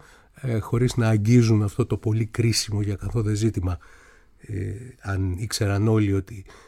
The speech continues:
μια μεγάλη σχολή μπορεί να είχε πεντακόσια μέλη δεπ κάποτε και τώρα έχει διακόσια, έτσι, αυτό δείχνει ποια είναι η βούληση του κράτους, του ελληνικού, και δεν μπαίνω σε κυβερνήσεις κλπ,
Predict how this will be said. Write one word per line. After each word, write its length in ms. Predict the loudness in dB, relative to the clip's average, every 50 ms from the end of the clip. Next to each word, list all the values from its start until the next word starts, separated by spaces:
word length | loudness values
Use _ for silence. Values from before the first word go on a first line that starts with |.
| -20 -18 -6
μια 200 | -2 0 2 2
μεγάλη 340 | 2 2 2 2 2 2 0
σχολή 500 | -2 -4 -2 -2 0 2 2 2 0 0
μπορεί 280 | -2 -4 -6 -4 -2
να 120 | -2 0 0
είχε 400 | 0 0 -2 -2 -2 -4 -4 -4 -8 -18 -20 -20 -16 -6
πεντακόσια 480 | -6 -2 0 0 2 2 0 2 2 2
μέλη 260 | 2 2 2 2 2
δεπ 300 | 2 2 0 0 -2 -4
κάποτε 460 | -2 -2 -2 -2 -4 -8 -6 -4 -4
και 140 | -4 -4 -4
τώρα 220 | -2 0 0 0
έχει 180 | -2 -2 -4 -6
διακόσια, 540 | -6 -6 -4 -2 2 0 0 2 2 -4 -4 -4 -12 -20 -20 -20 -20 -20 -20 -20 -20 -18
έτσι, 340 | -10 -10 -8 -6 -4 -4 -2
αυτό 260 | -2 -4 -2 0 0
δείχνει 520 | 2 4 6 4 4 4 2 -2 -2 -2 -6 -12 -20 -20 -20 -20 -20 -14
ποια 180 | -4 0 2
είναι 120 | 4 4 4
η 40 |
βούληση 480 | 4 4 4 4 4 2 0 -2 -4 -6
του 160 | -6 -8 -6
κράτους, 800 | -2 0 0 0 -2 -2 -4 -4 -4 -4 -12 -18 -20 -20 -20 -20 -6
του 100 | -2 0
ελληνικού, 600 | 0 0 0 0 -2 -2 -2 0 0 0 -2 -2
και 120 | -4 -4 -2
δεν 100 | -2 0
μπαίνω 240 | 0 0 0 0 -2
σε 200 | -2 -4 -8 -10
κυβερνήσεις 640 | -8 -6 -4 -4 -2 -2 -2 -2 -2 -4 -6 -12
κλπ, 260 | -12 -12 -12 -10 -8